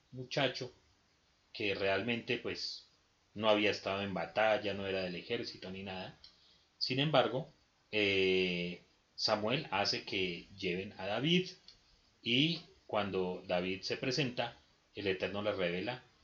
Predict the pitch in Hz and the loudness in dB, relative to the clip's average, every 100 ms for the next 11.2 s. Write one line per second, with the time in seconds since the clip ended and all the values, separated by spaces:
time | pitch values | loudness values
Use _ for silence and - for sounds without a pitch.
0 | _ - 95 92 92 117 110 92 87 104 | _ -2 0 2 0 -2 -4 -4 -4 -6
1 | - 92 - 98 95 104 104 95 117 117 | -6 -6 -4 -4 -4 -4 -4 -4 -8 -14
2 | - _ _ _ 104 98 104 - 92 92 | -16 _ _ _ -2 0 0 -2 -4 -2
3 | 92 90 85 87 90 87 78 67 - _ | -4 -6 -4 -6 -6 -6 -10 -12 -20 _
4 | - _ _ _ _ _ _ _ _ _ | -20 _ _ _ _ _ _ _ _ _
5 | _ _ _ - 165 - 117 131 165 - | _ _ _ -2 -2 0 0 0 -2 -6
6 | - _ _ _ _ _ _ _ - 127 | -16 _ _ _ _ _ _ _ 2 4
7 | 139 151 127 101 - 107 123 120 90 92 | 4 0 -2 0 0 0 -2 -4 -4 -6
8 | 110 117 98 95 92 113 - 127 104 107 | -8 -8 -6 -4 -4 -4 -4 -4 -2 -6
9 | - - _ _ 104 101 98 113 107 104 | -10 -18 _ _ -6 -4 -4 -2 -2 -4
10 | 98 104 90 92 87 90 90 90 85 - | -6 -8 -8 -10 -10 -10 -10 -10 -10 -14
11 | - | -18